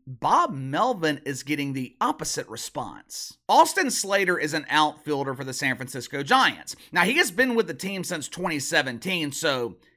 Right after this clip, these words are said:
he was there during the Gabe Kapler years, where his doofus manager was preaching unity by creating a culture of divisiveness. When asked about this new policy, Austin Slater told Fox News,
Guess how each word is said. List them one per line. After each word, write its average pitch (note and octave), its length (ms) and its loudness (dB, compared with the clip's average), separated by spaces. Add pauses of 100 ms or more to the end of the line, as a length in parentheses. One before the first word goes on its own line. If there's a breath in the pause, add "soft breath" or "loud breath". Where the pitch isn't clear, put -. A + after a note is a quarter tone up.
(100)
he A#3+ 180 0
was A3+ 220 0
there F3 280 4
during D#3 440 0
the C#3 180 -2
Gabe D3 380 2
Kapler F3 480 2 (100)
years, A#2+ 400 -6
where D3 240 4
his D3+ 180 0
doofus C#3 540 0
manager C3+ 480 -4
was A#2+ 160 -6
preaching B2+ 560 -8
unity D#3+ 460 2
by B2+ 200 0
creating D3+ 480 -4
a C3+ 120 -6
culture B2+ 480 -10
of A#2+ 180 -12
divisiveness. C#3 880 2 (480 loud breath)
When A#3+ 240 0
asked D4+ 320 4
about A#3+ 320 0
this G3+ 220 0
new E3 220 0
policy, B2+ 760 -4
Austin A#3+ 420 2
Slater D#3+ 440 -2
told D#3 360 -2
Fox C#3 380 -2
News, A2 400 -6